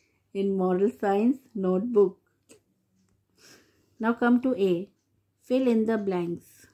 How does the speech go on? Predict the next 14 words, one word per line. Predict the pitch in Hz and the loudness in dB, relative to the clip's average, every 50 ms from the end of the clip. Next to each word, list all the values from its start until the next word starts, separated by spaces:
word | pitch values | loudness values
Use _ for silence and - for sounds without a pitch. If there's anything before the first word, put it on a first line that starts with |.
| _ _ | _ _
One, | - 196 190 196 196 202 220 262 320 - _ _ _ _ _ _ _ _ 208 | -10 -8 -4 -2 0 2 2 0 0 -2 _ _ _ _ _ _ _ _ -8
Ria | - 226 240 254 277 302 320 | -2 0 2 2 4 2 2
was | 285 240 220 202 202 208 233 240 233 | 0 0 0 0 0 0 -2 -2 -4
dash | 220 202 202 208 233 277 - - - | -6 -4 -4 -2 -2 -4 -6 -8 -6
years | 220 202 196 196 196 - | -4 -4 -4 -4 -6 -8
old. | 185 160 160 185 185 - - - - - - | -12 -12 -10 -12 -14 -14 -16 -20 -20 -20 -14
How | - 208 202 | -10 -8 -6
many | 214 220 226 226 226 | -4 -2 -2 -2 -2
years | 226 226 226 226 | -2 -2 -2 -2
old, | 226 226 240 254 254 - | -2 -2 -2 -2 -4 -4
Ria? | 240 233 240 262 339 392 - - | -4 -2 -2 -2 -4 -6 -8 -12
Six. | _ - - - 269 226 - - _ - - - _ _ _ _ _ _ _ _ _ _ _ _ _ _ _ _ _ _ _ - | _ -20 -6 -2 -2 -2 -2 -4 _ -20 -20 -20 _ _ _ _ _ _ _ _ _ _ _ _ _ _ _ _ _ _ _ -8
Now | 208 208 208 208 - - | -6 -6 -6 -8 -6 -4
two, | 233 214 190 185 180 180 | -2 0 0 -2 -4 -10